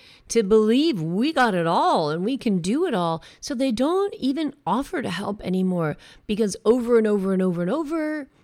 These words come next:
you've shown you won't even accept help.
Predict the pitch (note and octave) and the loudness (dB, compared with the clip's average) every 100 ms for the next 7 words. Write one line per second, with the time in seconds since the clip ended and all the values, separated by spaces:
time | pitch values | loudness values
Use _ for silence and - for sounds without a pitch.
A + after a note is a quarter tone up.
0 | _ - A3+ A3+ - A#3 G#3+ G#3+ A3 - | _ 0 2 2 0 0 2 2 -2 -4
1 | D#3 G3+ G3 F#3+ - _ F3+ E3+ E3 D#3+ | -4 0 0 0 -2 _ -4 -2 0 -2
2 | - D#3+ - - D3+ - - _ _ - | -4 -8 -6 -8 -8 -8 -18 _ _ -12
3 | D3 - | -12 -12